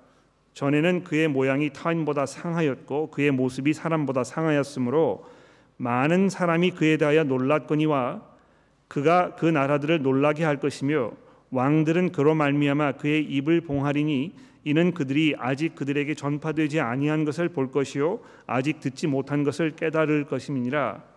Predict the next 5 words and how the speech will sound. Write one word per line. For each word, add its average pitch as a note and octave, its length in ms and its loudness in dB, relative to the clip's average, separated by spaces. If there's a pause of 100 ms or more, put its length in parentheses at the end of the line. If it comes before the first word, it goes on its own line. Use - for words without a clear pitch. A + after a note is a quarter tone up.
(720)
우리가 C#3+ 300 2
전한 D#3+ 320 2
것을 D#3+ 260 -2
누가 B2+ 240 -2
믿었느냐? C#3 540 -2